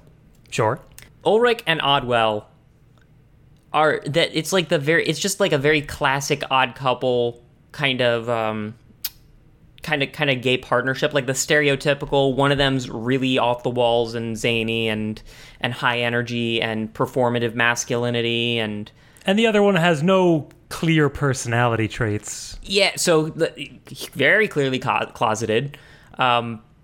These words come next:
Speaker 2: and, you know, Odwell is just kinda waiting for him to, for, for him to kinda take notice of him. He's always
Speaker 1: Mm-hmm.
Speaker 2: hanging on people. He's hanging on, on Ulrich a good amount of the time.
Speaker 1: Sure.
Speaker 2: Uh, you know, so I, I think that he's trying to push his buttons, trying to get a love confession going.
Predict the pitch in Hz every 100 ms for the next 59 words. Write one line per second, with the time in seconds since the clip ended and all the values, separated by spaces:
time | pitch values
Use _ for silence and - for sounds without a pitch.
0 | - 156 151 151 147 151 139 180 170 170
1 | 165 127 147 - 160 156 117 139 160 143
2 | 135 147 139 139 131 127 127 - - -
3 | - _ _ _ _ - 139 143 131 135
4 | 147 139 143 139 131 123 147 135 - 147
5 | 117 139 143 123 101 107 101 123 131 143
6 | 165 151 123 135 139 135 139 151 139 143
7 | 143 143 143 156 220 185 135 123 113 -
8 | - 123 117 139 240 117 110 - - -
9 | 135 127 120 120 113 - 110 110 117 -
10 | - - - - - 151 110 113 113 113
11 | - - - - 117 107 117 - 123 120
12 | 123 131 165 156 143 131 - 139 - 143
13 | 123 110 127 127 113 - 123 120 117 107
14 | 131 139 107 95 - 104 101 95 107